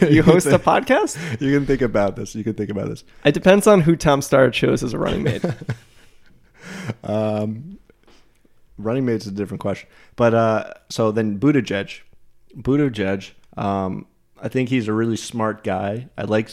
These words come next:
Speaker 1: I like when he speaks. I think he's got a really promising future, but I just think he's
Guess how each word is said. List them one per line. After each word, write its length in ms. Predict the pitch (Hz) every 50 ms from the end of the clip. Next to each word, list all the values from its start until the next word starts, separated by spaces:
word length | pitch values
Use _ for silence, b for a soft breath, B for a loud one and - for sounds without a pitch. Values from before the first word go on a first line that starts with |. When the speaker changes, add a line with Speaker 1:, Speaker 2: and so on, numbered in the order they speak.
| - _
Speaker 1:
I 100 | - 101
like 240 | 101 104 110 113 110
when 120 | 120 113 110
he 80 | 107
speaks. 580 | 104 - - - 110 104 104 - - - - - b b b b b b
I 60 | b
think 200 | 98 113 117 113
he's 120 | 117 113 110
got 160 | 107 107 101
a 40 | 101
really 200 | 101 107 110 110
promising 480 | 98 - - 107 104 104 101 - 110 101
future, 420 | - - 107 104 - - 101 95
but 220 | 92 - 98 92 -
I 120 | - 101
just 280 | 107 - - 131 - -
think 180 | - 117 107 -
he's 320 | - 104 101 95 - -